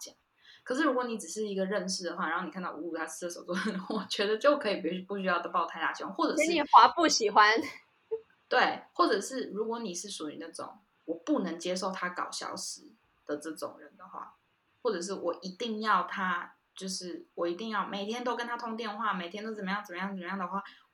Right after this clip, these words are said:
Speaker 1: 我觉得射手座可能就不是你的首选。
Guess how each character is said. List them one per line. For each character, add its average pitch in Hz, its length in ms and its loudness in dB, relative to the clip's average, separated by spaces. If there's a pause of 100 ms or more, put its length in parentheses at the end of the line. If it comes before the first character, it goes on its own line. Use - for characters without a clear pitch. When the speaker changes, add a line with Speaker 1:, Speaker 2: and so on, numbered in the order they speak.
Speaker 1:
我 170 160 -2
觉 170 180 0
得 180 100 -2
射 226 200 -2
手 202 160 -6
座 185 160 -6
可 170 80 -8
能 - 160 -12
就 175 100 -8
不 180 140 -12
是 233 100 -10
你 190 140 -6
的 156 100 -10
首 180 300 0
选。 - 280 0